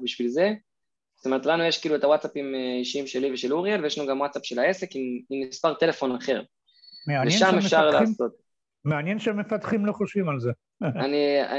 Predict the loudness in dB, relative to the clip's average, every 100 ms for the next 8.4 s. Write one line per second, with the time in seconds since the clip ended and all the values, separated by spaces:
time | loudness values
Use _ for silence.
0 | -2 0 -2 -2 2 2 2 0 -2 -2
1 | -2 -4 -4 -6 -4 -2 -2 -2 -8 _
2 | _ _ -12 -4 -4 -4 -6 -6 -4 -4
3 | -4 -6 -8 _ _ _ _ _ _ _
4 | -6 0 2 2 2 2 0 -2 -6 -2
5 | 2 2 2 2 4 4 6 4 4 2
6 | 0 -4 -6 -4 -6 -10 0 0 2 0
7 | 0 -2 -2 0 -2 -2 -4 0 2 2
8 | 0 0 0 0